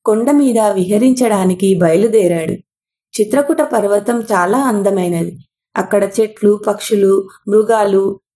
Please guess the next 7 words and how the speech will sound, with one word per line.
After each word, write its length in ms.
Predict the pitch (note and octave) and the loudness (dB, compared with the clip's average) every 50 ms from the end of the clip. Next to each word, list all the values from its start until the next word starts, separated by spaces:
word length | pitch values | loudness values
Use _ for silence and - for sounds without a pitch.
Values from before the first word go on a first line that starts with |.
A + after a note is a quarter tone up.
| - - A#3+ | -6 -4 -4
చిత్ర 240 | A#3 A#3 - C#4+ D4+ | -4 -2 0 -2 -2
విచిత్రమైన 800 | C#4+ C#4+ C#4 - B3 A#3+ - A3+ A3 G#3+ G#3+ G#3 G3+ G3+ F#3+ F#3+ | -2 -4 -6 -8 -6 -4 -2 -2 -2 -2 -2 -2 0 0 0 2
ధాతువులు, 840 | E3+ F#3 F3+ F#3 G3 F#3+ - A#3+ A#3 A3 G#3 G3+ G3+ G3+ G3+ G3 - G#3 | 2 2 2 0 0 0 0 2 2 2 4 4 4 2 2 0 -4 -4
పక్కనే 460 | F#3+ F3 - - - A#3 A3+ A#3+ B3 B3 | -4 -4 -2 -4 -4 -2 -2 -2 -2 -2
ప్రవహించే 760 | A#3+ A3+ G#3 F#3+ G#3 G#3 G#3+ G#3+ G#3 G3+ F#3+ - A3 G#3 | -2 -2 -2 0 0 0 2 2 0 0 0 0 0 0
మందాకి 600 | G3 F#3+ F3+ E3+ F3 F3+ G3 G#3+ A3+ A3 - A#3+ A#3 | 0 0 0 0 0 0 0 0 -2 -2 -4 -6 -4
నది, 500 | A3+ G#3+ G3 F3+ F#3+ F#3 F3+ - - | -2 -2 0 2 2 0 0 -2 -6